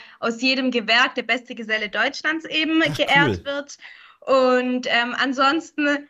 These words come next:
Speaker 1: habe ich natürlich sehr viele Interviews führen
Speaker 2: <laughs>
Speaker 1: dürfen, ähm, und durfte auch zum Teil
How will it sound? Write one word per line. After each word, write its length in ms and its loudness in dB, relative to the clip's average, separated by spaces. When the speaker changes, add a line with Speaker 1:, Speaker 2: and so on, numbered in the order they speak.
Speaker 1:
habe 220 0
ich 80 -2
natürlich 720 -2
sehr 300 0
viele 240 0
Interviews 720 -2
führen 440 2
Speaker 2:
<laughs> 20 -2
Speaker 1:
dürfen, 600 0
ähm, 220 -2
und 340 -2
durfte 380 -2
auch 140 -2
zum 180 -10
Teil 360 2